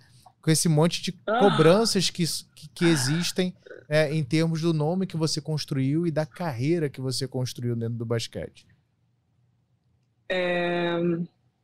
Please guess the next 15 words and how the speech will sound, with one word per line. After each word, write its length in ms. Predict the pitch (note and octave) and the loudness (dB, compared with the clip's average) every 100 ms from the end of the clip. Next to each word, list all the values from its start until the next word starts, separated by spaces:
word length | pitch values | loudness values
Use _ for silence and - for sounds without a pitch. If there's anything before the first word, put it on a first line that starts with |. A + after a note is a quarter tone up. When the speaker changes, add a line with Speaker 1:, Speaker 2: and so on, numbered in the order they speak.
| _ _ _ _ _ _ - - - - - - - | _ _ _ _ _ _ -16 -16 -16 -18 -16 -16 -8
Speaker 2:
Então, 280 | - D#4+ C#4 | -2 0 2
nesse 220 | B3+ C4+ | 2 0
ponto, 360 | - C#4 C#4+ C#4 | 0 0 2 2
eu 240 | - A3+ | 2 2
tenho 200 | A3+ B3 | 0 -2
que 60 | B3+ | 0
falar 180 | C4 A#3 | 0 0
da 100 | A#3+ | -2
tia 220 | B3 B3+ | 0 0
Jane, 440 | G#3+ G3+ F#3 F#3 F3+ | 0 0 0 -4 -4
porque 260 | G#3+ G3+ G#3 | -2 -2 -2
a 60 | |
tia 200 | G#3 G#3+ | -2 -2
Jane, 320 | G#3+ G3+ G#3+ G#3 | 0 0 0 0
ela, 420 | G3+ G3+ G3 | 0 0 0